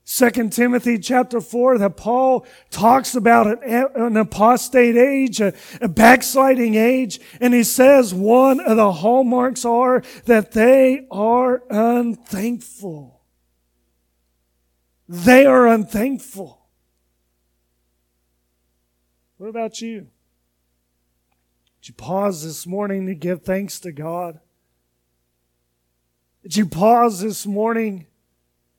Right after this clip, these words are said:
just to give gratitude and worship to God? Was that your first thought as your eyes opened up and the alarm clock went off and,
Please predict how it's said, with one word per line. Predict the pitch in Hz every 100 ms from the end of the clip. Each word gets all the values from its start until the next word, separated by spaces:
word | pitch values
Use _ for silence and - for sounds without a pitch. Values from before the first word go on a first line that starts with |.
| _ _ _ _ _
just | - 202 247 - -
to | 214
give | 214 214 151
gratitude | 175 185 214 226 175 - 208 220 214 190 - _ _ _ _ _
and | 214 214 180
worship | 175 226 240 240 233 196
to | - 190
God? | 156 175 190 214 214 165 - _ _ _ _ _ _ _ _ _ _ _ _ _ _
Was | 185 190
that | 233 254
your | 240
first | 233 247 254 - 226
thought | 226 247 240
as | 226
your | 208 - -
eyes | 208 233 247 247 214 220
opened | 247 240 214 214
up | 247 -
and | 220
the | 208
alarm | 208 214 247 214
clock | 233 240 233
went | 240 233
off | 233 254 247
and, | 240